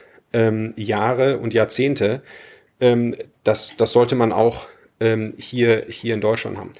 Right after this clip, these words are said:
Und, ähm, so, das heißt, das war das Erste. Und dann muss man natürlich stufenweise dort ähm,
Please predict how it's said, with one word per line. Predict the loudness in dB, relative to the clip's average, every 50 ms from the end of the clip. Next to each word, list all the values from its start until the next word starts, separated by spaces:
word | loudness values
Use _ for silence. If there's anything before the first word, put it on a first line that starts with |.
| -20 -18 -18 -16 -18 -18 -20 -20 -20 -2 2
Und, | 4 4 4 4 0 -2 -6 -10 -12 _ _ _ -2
ähm, | 0 0 2 0 0 -2 -4 -8 -10 -12 -14 -18 _ _ _
so, | -4 2 2 4 4
das | 4 2
heißt, | 0 -2 0 0
das | 0 0 0
war | 0 0
das | 0 0 0
Erste. | -2 -4 -6 -4 -4 -4
Und | -2 2
dann | 2 2 2 0 -2 -4 -6 -12 -20 -20 -20 -14
muss | -8 -6 -4 -2 -2
man | 0 0
natürlich | 0 0 -2 -4 -6 -6 -6 -6 -6
stufenweise | -6 -6 -8 -4 -2 -2 0 2 2 2 4 2 2 2 0 -2
dort | 0 0 2 2 2 2 0 -4 -12 -14 _ _ _ _ _ _ 0 2
ähm, | 2 4 2 2 0 -4 -6 -8 -10 -14